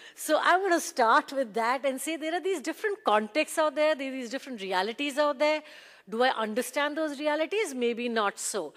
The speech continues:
But I can only talk from the reality that I come from. And I'm gonna try and give you some amount of thinking on, on my experiences in the last seven years that I've been in leadership consulting. I've only dealt with leaders. And yesterday,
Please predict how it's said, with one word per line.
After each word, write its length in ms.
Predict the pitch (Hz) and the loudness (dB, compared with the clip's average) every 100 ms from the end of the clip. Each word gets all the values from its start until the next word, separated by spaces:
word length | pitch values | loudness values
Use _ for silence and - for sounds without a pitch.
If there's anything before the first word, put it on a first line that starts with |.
| - - - | -20 -14 -2
But 100 | 254 | 0
I 120 | 320 | 0
can 160 | 415 | -2
only 200 | 381 370 | -2 -4
talk 300 | - 285 294 | -2 0 0
from 160 | - 277 | -4 -6
the 100 | 240 | -6
reality 440 | 214 214 220 226 | -2 -2 -4 -8
that 100 | 208 | -6
I 140 | 190 190 | -6 -6
come 260 | 185 170 | -6 -10
from. 360 | - 175 151 156 | -12 -12 -12 -8
And 100 | 220 | -4
I'm 120 | 269 | -2
gonna 160 | 320 302 | 0 -2
try 280 | - 240 254 | 0 0 0
and 120 | 247 | -4
give 140 | 247 | -6
you 80 | 254 | -8
some 420 | - 320 392 349 - | -6 -4 -4 -6 -8
amount 280 | 247 247 247 | -4 -2 -4
of 60 | |
thinking 460 | - 226 220 233 233 | -8 -10 -8 -8 -6
on, 340 | 208 208 208 - - - _ - | -4 -4 -6 -14 -20 -20 _ -6
on 240 | 202 208 | -4 -4
my 220 | 196 226 | -4 -4
experiences 720 | 302 240 - 233 220 214 226 208 | -4 -6 -8 -6 -6 -6 -6 -6
in 100 | 208 | -6
the 80 | 190 | -2
last 540 | 190 196 202 - - _ _ | 2 0 -2 -10 -20 _ _
seven 440 | - 233 214 247 | -6 -2 0 0
years 240 | 226 214 208 | 0 0 0
that 100 | 190 | -2
I've 160 | 185 | -2
been 140 | 196 196 | -4 -8
in 100 | 175 | -8
leadership 360 | 175 175 202 | -8 -10 -12
consulting. 580 | 175 175 180 165 180 190 _ _ _ _ - | -12 -8 -8 -10 -14 -16 _ _ _ _ -8
I've 160 | 180 | -4
only 260 | 208 214 240 | -2 -2 0
dealt 260 | 208 196 208 | 0 0 -4
with 120 | 180 | -8
leaders. 400 | 180 180 180 185 | -6 -2 -2 -2
And 160 | 190 | -4
yesterday, 520 | 180 185 - 202 196 | -4 -6 -8 -6 -6